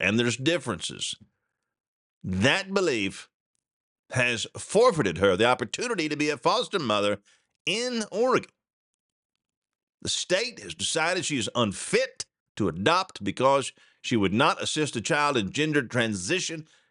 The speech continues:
and used, uh, uh, and used preferred pronouns.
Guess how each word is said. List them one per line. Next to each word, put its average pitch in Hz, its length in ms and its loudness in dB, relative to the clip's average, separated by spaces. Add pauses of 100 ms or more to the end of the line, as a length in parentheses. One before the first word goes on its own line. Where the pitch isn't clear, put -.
(260)
and 104 220 -2
used, 147 520 2 (460)
uh, - 20 0
uh, 104 380 2
and 113 180 0
used 131 300 2
preferred 117 380 2
pronouns. 170 720 2